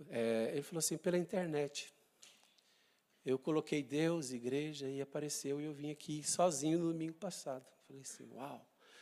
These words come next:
E eu falei, "Qual igreja você já tinha frequentado?" Ele falou, "Nenhuma." E eu falei assim, "Mas por que então que você pesquisou?" Ele falou assim, "Não,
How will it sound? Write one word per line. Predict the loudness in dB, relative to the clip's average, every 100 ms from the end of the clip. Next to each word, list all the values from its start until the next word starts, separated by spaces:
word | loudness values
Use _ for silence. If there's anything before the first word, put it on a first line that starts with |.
| -18 -18 2
E | 2
eu |
falei, | 8 8 10
"Qual | 12
igreja | 12 12 10 8
você | 2 2
já | 2
tinha | 0
frequentado?" | 0 0 0 4 4 4
Ele |
falou, | 4 6
"Nenhuma." | 6 6 2 0 -6 -14 _ _ _ _ _ _ _ _ _ -20 -20 _ _ _ _ _ _ -12
E | -6 0 2
eu |
falei | 4 4
assim, | 2
"Mas | 2 0
por | -2 -8 -8
que | -4 -4
então | 0 -2
que | -2 -4
você | -4 -2
pesquisou?" | -2 -2 -2 0 0 -2 -20 -20 _ _
Ele | -4
falou | 0 0
assim, | 0 0
"Não, | 2 2 2 0